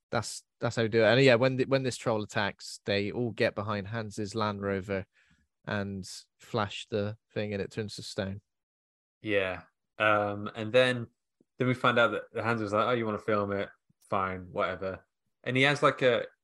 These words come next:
Speaker 2: t-, he kinda sledgehammers the, this big giant s-, stone troll to the
Speaker 1: Dangerous.
Speaker 2: floor.
Speaker 1: <laughs> I just thought dangerous. Give someone a warning before you do that. Nearly falls
Speaker 2: Yeah.
Speaker 1: on him.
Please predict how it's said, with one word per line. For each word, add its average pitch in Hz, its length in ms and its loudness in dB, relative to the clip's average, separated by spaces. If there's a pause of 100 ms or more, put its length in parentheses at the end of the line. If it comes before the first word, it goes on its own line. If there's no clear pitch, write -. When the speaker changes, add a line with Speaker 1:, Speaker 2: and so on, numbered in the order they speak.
(120)
Speaker 2:
t-, - 80 -12 (300)
he 107 260 -4
kinda 107 220 0
sledgehammers 110 880 -2
the, 95 360 -2
this - 220 -12 (100)
big 113 240 -6
giant 101 280 -4
s-, - 120 -18 (120)
stone 98 320 -6
troll - 0 -
to - 420 2
the 131 60 8
Speaker 1:
Dangerous. 101 160 4
Speaker 2:
floor. 113 180 0 (300)
Speaker 1:
<laughs> - 260 -6
I 196 80 8
just 233 180 6
thought 214 240 6
dangerous. 226 540 2
Give 233 160 -2
someone 196 200 0
a 175 40 4
warning 180 540 2
before 175 240 -2
you 156 100 6
do 139 220 2
that. 131 260 4 (640)
Nearly 208 200 2
falls - 180 4
Speaker 2:
Yeah. 185 160 4
Speaker 1:
on 127 80 0
him. 107 100 -4